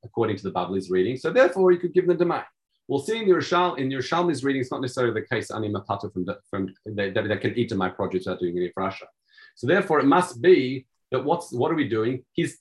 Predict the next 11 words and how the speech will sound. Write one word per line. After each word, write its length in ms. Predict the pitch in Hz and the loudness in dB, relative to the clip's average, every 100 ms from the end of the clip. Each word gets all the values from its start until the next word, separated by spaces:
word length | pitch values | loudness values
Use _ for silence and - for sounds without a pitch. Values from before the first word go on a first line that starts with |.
| - | -4
telling 440 | 175 247 233 131 | 0 4 4 2
them, 340 | 90 87 117 127 _ _ _ _ _ - | 0 -6 -8 -12 _ _ _ _ _ 0
he's 200 | 135 135 | 0 2
telling 300 | 190 226 220 | 0 2 2
his 160 | 160 120 | 0 0
workers 800 | 147 214 240 127 117 139 - - _ - | 2 2 2 2 0 0 -8 -20 _ 0
that 220 | 143 151 | 2 4
I'm 220 | 143 170 156 | 4 4 4
feeding 380 | - 185 196 147 | 0 2 4 4
you 120 | 113 | 4
demai, 500 | 104 98 80 87 | 0 -2 -2 -4